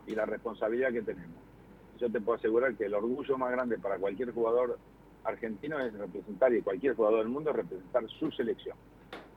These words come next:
Eh, y ento-, y somos conscientes cuando perdemos, o sea, no hace falta ni, ni, ni leer los diarios, ni, ni escuchar la radio, ni ver la televisión. Nosotros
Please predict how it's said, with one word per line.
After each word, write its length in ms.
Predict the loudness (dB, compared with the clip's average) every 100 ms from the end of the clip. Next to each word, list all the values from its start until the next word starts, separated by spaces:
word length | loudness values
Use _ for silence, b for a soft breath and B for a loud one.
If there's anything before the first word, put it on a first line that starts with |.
| -8
Eh, 380 | -4 -2 -2 -2
y 80 | -4
ento-, 240 | -2 -2
y 160 | -4 -2
somos 280 | 0 0 0
conscientes 380 | 4 6 6
cuando 200 | 0 -4
perdemos, 380 | -2 2 2 0
o 20 |
sea, 100 | -4
no 100 | -6
hace 140 | -4 -2
falta 400 | -2 -2 -4 -6
ni, 240 | -8 -8 -10 -12 -10
ni, 140 | -10 -8
ni 160 | -6 -2
leer 220 | -2 0
los 160 | 0
diarios, 400 | 4 6 6 2
ni, 200 | -4 -8
ni 100 | -10
escuchar 280 | -12 -10 -4
la 100 | -2
radio, 200 | -2 -4
ni 100 | -4
ver 120 | -6
la 80 | -6
televisión. 420 | -8 -10 -4 -4 -4 -14 -16 -18 -20 -14 -14 -14 -20 -20 -20 -16
Nosotros 360 | -10 -6 -6